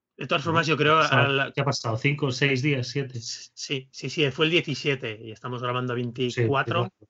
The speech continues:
Speaker 2: la semana
Speaker 1: Mm.
Speaker 2: pasada.
Speaker 1: Eh, y además es que todas las compañías están cambiando un poco el tema ya con, aquí con lo del covid y tal.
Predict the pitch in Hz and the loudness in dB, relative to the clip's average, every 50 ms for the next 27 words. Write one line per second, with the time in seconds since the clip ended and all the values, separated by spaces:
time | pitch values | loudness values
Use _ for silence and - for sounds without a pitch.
0 | _ _ 113 117 - 117 107 104 101 - 78 - 92 90 87 82 - _ _ _ | _ _ -8 -6 -4 -6 -6 -6 -6 -8 -8 -8 -10 -12 -12 -14 -16 _ _ _
1 | _ _ _ _ _ _ _ _ _ _ _ _ _ _ _ _ _ _ _ _ | _ _ _ _ _ _ _ _ _ _ _ _ _ _ _ _ _ _ _ _
2 | _ _ _ _ _ _ _ _ _ - 165 156 147 143 143 135 127 127 - - | _ _ _ _ _ _ _ _ _ 0 2 4 4 4 4 4 2 0 0 0
3 | 139 123 120 127 131 117 113 - - - 147 139 139 135 131 131 127 123 120 120 | -2 -2 0 -2 -2 -2 -4 -6 0 2 4 4 6 6 4 4 2 0 -2 -2
4 | 117 117 117 - 139 123 123 123 120 - - 143 127 117 123 120 123 127 127 120 | -4 -4 -4 -2 -2 0 0 -2 -2 -4 -4 -4 -2 0 0 0 2 0 0 -2
5 | 131 123 - - 120 110 113 110 107 110 107 107 110 113 110 110 - 117 104 117 | -4 -8 -6 -6 -6 -4 -4 -4 -4 -4 -4 -4 -4 -4 -4 -4 -4 -4 -4 -2
6 | 110 98 98 - 123 120 113 110 104 104 104 107 104 101 - 123 113 110 107 101 | -2 -4 -2 0 0 2 2 2 2 2 0 0 -2 -2 -2 -2 0 0 0 -2
7 | 113 104 - 120 113 110 107 107 107 107 101 - 117 107 101 110 110 107 113 107 | -2 -2 0 0 0 0 0 0 -2 -2 -2 -2 -2 -2 -2 -2 -2 -2 -4 -2
8 | 101 110 110 113 120 127 - | 0 0 2 2 0 -2 -6